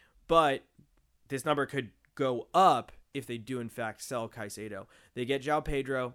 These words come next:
very talented striker. You bring in De Hood and Milner, two midfielders who have European experience. And now they bring in Kudus from Ajax, who's linked with Liverpool, with Chelsea, other top clubs.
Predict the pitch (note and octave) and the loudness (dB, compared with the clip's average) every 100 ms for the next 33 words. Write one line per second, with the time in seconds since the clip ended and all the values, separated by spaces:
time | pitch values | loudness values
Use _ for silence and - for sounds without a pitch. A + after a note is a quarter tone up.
0 | _ A#2+ B2 C#3 C3 B2+ A#2 - B2+ A#2 | _ -8 -6 -6 -6 -8 -10 -6 -6 -4
1 | A#2+ A#2+ A#2 A#2 A2 C3+ B2+ B2 A#2+ C3 | -6 -8 -10 -12 -8 -6 -4 -4 -4 -4
2 | C3+ B2+ B2 B2 A#2+ B2 A#2 C3 B2+ A#2+ | -2 -4 -4 -6 -6 -6 -8 -8 -8 -6
3 | C3 B2 A#2+ B2+ A#2 A2+ B2+ A#2+ B2+ B2 | -6 -6 -6 -6 -6 -4 -6 -6 -8 -8
4 | - B2 A#2+ A#2+ A#2 A#2 - - - D3 | -8 -6 -6 -6 -8 -10 -18 -14 -6 2
5 | D#3+ D#3+ D3+ D3 C#3 C3 D3+ C#3 C3 A#2+ | 4 6 4 2 -2 -6 -4 -4 -4 -8
6 | - C3 B2 A#2+ A2+ - - _ - C#3+ | -10 -6 -4 -6 -8 -16 -20 _ -4 0
7 | D#3 D3+ D3 D3 - - B2+ B2 C3+ B2+ | 2 2 0 -2 -10 -10 -12 -8 -8 -8
8 | B2 A#2 - F#3 G3 - F3 D3 - - | -8 -8 -6 -4 -4 -2 -2 0 -2 -4
9 | D3+ C#3+ C#3+ C#3+ D3 C#3+ D3 C3+ - C#3+ | -4 -4 -6 -6 -6 -4 -4 -4 -6 -4
10 | C#3+ C#3 | -2 -4